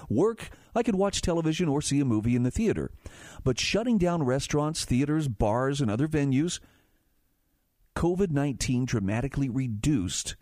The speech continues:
his choices. And the pandemic also has thrown millions out of work. Many people who normally would be working at night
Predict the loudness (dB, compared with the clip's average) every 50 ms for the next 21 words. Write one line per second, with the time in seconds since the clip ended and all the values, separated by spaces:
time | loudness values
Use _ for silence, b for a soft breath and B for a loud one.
0 | _ _ _ _ -2 -2 -2 0 0 0 2 2 2 0 -2 -6 -6 -6 -8 -10
1 | -10 _ _ _ _ _ _ _ _ _ _ _ _ _ _ _ b b b b
2 | b -2 0 0 2 2 2 2 2 2 2 0 0 2 2 0 0 0 0 2
3 | 2 2 2 0 0 -2 0 0 0 0 0 2 2 0 0 0 0 0 0 0
4 | 0 0 0 0 -2 -2 0 0 0 0 0 -2 -6 -14 B B B B B B
5 | B B -2 0 0 0 0 0 0 0 2 2 2 2 2 2 0 0 0 0
6 | 0 2 0 0 0 0 -2 0 2 2 2 0 0 -2 -2 -2 -2 0 0 0
7 | 0 0 -2 -4 -6 -10 -12